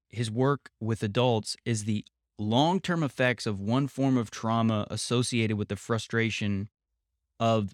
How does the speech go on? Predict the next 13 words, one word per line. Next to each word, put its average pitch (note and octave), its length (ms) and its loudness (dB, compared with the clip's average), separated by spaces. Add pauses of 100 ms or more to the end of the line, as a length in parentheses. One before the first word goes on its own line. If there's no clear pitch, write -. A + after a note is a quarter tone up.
(160)
this A2+ 280 -2
need, G#2 340 0
a G2 60 -4
child's C#3+ 880 -2
repeated F#3+ 520 -2
experience C3+ 600 2
of - 140 -10
terror A#2+ 380 2
at G#2 120 -2
the G2+ 80 -6
hands B2 500 2
of G#2 140 -8
adults. G2+ 540 -4